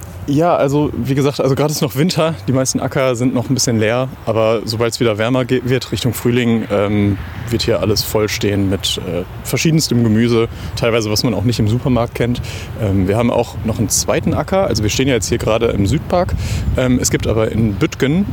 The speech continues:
noch ein größeres Ackergebiet, ähm,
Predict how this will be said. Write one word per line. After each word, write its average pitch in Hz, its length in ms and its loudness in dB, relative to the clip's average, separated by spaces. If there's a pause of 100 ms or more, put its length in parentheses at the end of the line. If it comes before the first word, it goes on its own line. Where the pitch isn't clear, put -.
noch - 240 -2 (160)
ein 107 200 2
größeres 131 540 0
Ackergebiet, 127 640 0 (120)
ähm, 107 440 2